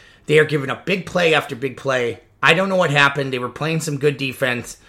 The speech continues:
and that seems to, people have se-, seemed to figure it out. So they gotta regroup on defense, but for right now,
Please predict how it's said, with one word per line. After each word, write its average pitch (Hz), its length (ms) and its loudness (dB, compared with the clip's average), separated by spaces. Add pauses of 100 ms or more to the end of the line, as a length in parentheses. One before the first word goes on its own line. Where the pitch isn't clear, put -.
(180)
and 123 120 -6
that 143 200 4
seems 139 300 -2
to, 127 160 -4
people 139 360 -2
have 127 140 -2
se-, 135 280 -4
seemed 135 260 -4
to 113 60 -4
figure 113 320 -6
it 110 60 -4
out. 98 240 -4 (420)
So 175 440 0
they 131 100 -2
gotta 160 280 4
regroup 156 520 -2
on 160 160 2
defense, 135 600 -2 (300)
but 127 320 -2 (280)
for 139 120 -2
right 151 260 4
now, 147 440 2